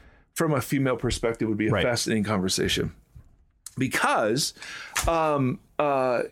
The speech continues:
Speaker 1: I, I think the way that God intended it, of course, <laughs> uh, is beautifully, um, different from male sexuality, and, and therein lies the great mystery and, and, and room for a whole bunch of country songs. So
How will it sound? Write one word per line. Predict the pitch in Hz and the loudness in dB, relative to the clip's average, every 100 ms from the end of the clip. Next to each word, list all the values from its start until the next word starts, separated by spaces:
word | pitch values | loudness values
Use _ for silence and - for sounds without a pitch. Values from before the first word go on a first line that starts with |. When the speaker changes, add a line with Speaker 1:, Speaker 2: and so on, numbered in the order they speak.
| _ _ - | _ _ -2
Speaker 1:
I, | 147 - | 0 2
I | 135 | 0
think | - 175 165 | 0 -2 0
the | 139 | 0
way | 135 | 2
that | 131 113 | 2 0
God | 127 120 | 0 2
intended | 113 104 143 147 113 | 0 0 0 0 0
it, | 107 - | 0 -2
of | 123 - | -6 -8
course, | - 107 143 - - | -4 0 0 -2 -4
<laughs> | - | -2
uh, | 135 117 | -2 0
is | 123 110 | 0 -2
beautifully, | 110 123 131 139 - 139 127 131 127 - - - - - | 0 0 2 0 0 0 2 0 -4 -12 -16 -16 -14 -2
um, | 127 120 117 113 107 107 110 | 0 2 2 2 0 0 0
different | 160 165 131 131 - - _ - | -2 0 0 -2 -6 -18 _ -4
from | 127 117 110 110 117 113 | 0 2 2 0 -2 -2
male | 131 127 | 0 0
sexuality, | 113 120 - 104 98 98 120 | 2 0 0 0 2 2 2
and, | 131 117 117 | 2 0 0
and | 123 113 | 0 2
therein | 113 143 160 147 139 | 2 2 2 2 2
lies | 120 120 127 127 | 2 2 2 0
the | 117 | -2
great | 104 107 117 117 - - - - _ | -2 0 2 0 -4 -14 -20 -20 _
mystery | 120 139 139 - 131 123 123 | 0 0 0 0 2 2 2
and, | 117 113 | 2 0
and, | - 110 110 | 0 0 0
and | - 117 110 - - | -2 0 2 0 -2
room | 127 143 143 | 0 2 0
for | - 117 | 0 0
a | 117 | 0
whole | 135 127 | 0 0
bunch | 123 - | 0 0
of | 101 | 0
country | 131 113 107 | -2 0 0
songs. | - 85 - - - - - - - - - | 0 -2 -4 -12 -14 -18 -14 -14 -14 -14 -2
So | - 147 135 127 120 110 | 0 2 2 2 2 0